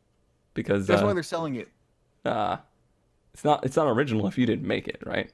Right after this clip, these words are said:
Speaker 1: Which raises the question why they didn't, didn't win original first year. <laughs> Kurt,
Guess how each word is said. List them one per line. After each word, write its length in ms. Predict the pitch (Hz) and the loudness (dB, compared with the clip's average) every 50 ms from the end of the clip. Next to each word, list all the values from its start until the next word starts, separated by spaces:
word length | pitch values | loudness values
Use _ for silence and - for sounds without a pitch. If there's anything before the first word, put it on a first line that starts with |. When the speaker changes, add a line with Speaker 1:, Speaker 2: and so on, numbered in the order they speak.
| _ _ _ _ _ _ _ _ _ _ _ _ _ _ _ _ _ _ _ _ _ _ _ _ _ _ _ _ | _ _ _ _ _ _ _ _ _ _ _ _ _ _ _ _ _ _ _ _ _ _ _ _ _ _ _ _
Speaker 1:
Which 200 | - 127 - - | -2 -2 -2 0
raises 360 | - 175 208 180 143 139 120 113 | 0 2 2 2 2 0 -2 -2
the 60 | 120 | 0
question 380 | - 143 127 127 - 123 107 | 2 2 2 2 -2 -2 2
why 120 | 98 113 110 | 2 4 4
they 100 | 110 113 | 4 4
didn't, 360 | 104 110 107 107 110 98 - - - | 2 2 0 0 -2 -4 -6 -10 -4
didn't 320 | 123 139 160 160 131 127 | 0 2 2 4 4 4
win 160 | 127 131 131 120 | 4 4 4 2
original 380 | 107 110 117 117 117 107 98 95 | 2 2 2 2 0 0 0 -2
first 460 | - - - 120 143 170 - - - | -4 -2 -2 -2 -2 -2 -6 -10 -10
year. 320 | - - - - - - - - 220 214 - - _ _ _ _ _ _ _ _ _ | -8 0 2 2 2 2 2 0 0 0 0 -12 _ _ _ _ _ _ _ _ _
<laughs> 120 | - 165 151 - - 165 - - 190 170 - 202 165 - - 180 - - _ _ _ _ _ _ _ _ _ _ _ _ _ _ _ _ _ _ _ _ _ _ _ _ _ _ _ _ _ _ _ _ | -2 -2 -2 -2 -6 -8 -2 0 -2 0 2 0 -2 0 -2 -4 -4 -6 _ _ _ _ _ _ _ _ _ _ _ _ _ _ _ _ _ _ _ _ _ _ _ _ _ _ _ _ _ _ _ _
Kurt, 360 | - - 254 247 - - - | 4 4 6 6 4 -2 -10